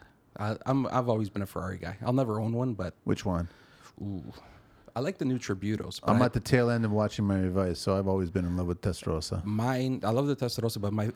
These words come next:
Speaker 1: ultimate favorite is the F forty.
Speaker 2: Rare.
Speaker 1: Mm-hmm.
Speaker 2: Expensive.
Speaker 1: You know how sh-, low to the ground they are?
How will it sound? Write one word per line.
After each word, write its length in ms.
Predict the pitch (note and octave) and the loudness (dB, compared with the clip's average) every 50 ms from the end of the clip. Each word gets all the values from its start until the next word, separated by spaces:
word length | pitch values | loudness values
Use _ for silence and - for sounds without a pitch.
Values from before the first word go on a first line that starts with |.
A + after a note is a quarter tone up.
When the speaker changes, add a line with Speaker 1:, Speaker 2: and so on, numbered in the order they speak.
| - | 0
Speaker 1:
ultimate 400 | A#2+ A#2+ B2+ - - A#2 A2 G#2+ | 2 2 2 2 0 -2 -2 -2
favorite 320 | - - G#2+ G#2 G2+ G2 F#2+ | 0 -2 0 0 0 -2 -2
is 120 | F#2 F2+ | -2 -2
the 100 | A2 G2 | -2 -2
F 80 | F#2+ - | -4 -4
forty. 380 | - - F#2 F2+ F2+ F#2 - - _ _ _ _ _ _ _ _ _ _ - - - - - - - - - - - - - - - | -4 -6 -6 -6 -6 -10 -14 -18 _ _ _ _ _ _ _ _ _ _ -20 -20 -20 -20 -20 -20 -20 -20 -20 -20 -20 -20 -20 -20 -16
Speaker 2:
Rare. 480 | - - D#2+ F2+ F2+ F#2 F#2 F2 E2 - - - - | -10 -6 -4 -2 0 0 0 0 -2 -4 -8 -8 -8
Speaker 1:
Mm-hmm. 300 | G#2+ G2+ F#2+ - B2+ C3+ | -6 -6 -6 -4 -6 -6
Speaker 2:
Expensive. 840 | D#3 - - - - - - F#2+ F#2+ F#2+ F2 - - F#2+ G2 - - - - _ _ | -6 -8 -12 -14 -10 -4 -2 -2 -2 -2 -4 -6 -6 -8 -8 -8 -16 -20 -20 _ _
Speaker 1:
You 100 | - A#2 | -2 0
know 80 | D#3+ G#3+ | 0 0
how 240 | C#4 C#4+ C4 B2 - | 0 -2 -4 -4 -6
sh-, 220 | - - - - - - | -6 -6 -6 -6 -4 -4
low 200 | B2+ A2+ A#2 B2 | 0 0 0 2
to 100 | B2 A#2 | 0 -2
the 80 | G#2 | -4
ground 300 | F2+ G2+ G#2 G2 G2+ G#2+ | -4 -6 -6 -4 -2 -2
they 100 | A#2 B2+ | -2 -2
are? 160 | D3+ F#3 G#3 | -4 -4 -6